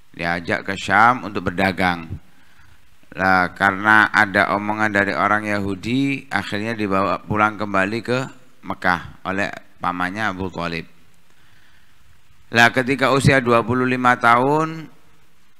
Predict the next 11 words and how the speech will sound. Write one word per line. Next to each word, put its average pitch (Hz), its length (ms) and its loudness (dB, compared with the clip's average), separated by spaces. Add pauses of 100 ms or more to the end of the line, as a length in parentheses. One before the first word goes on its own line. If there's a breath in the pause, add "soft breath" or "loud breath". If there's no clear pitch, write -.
(1600)
Abu 110 320 2
Thalib 120 420 2 (2250)
meminta 127 640 2
bantuan 113 640 2
Nabi 113 180 -2
Muhammad 110 560 0
untuk - 640 -8
membawa 117 480 2
dagangannya 110 560 -2
Sayyidah 104 320 -2
Khadijah. 95 560 -4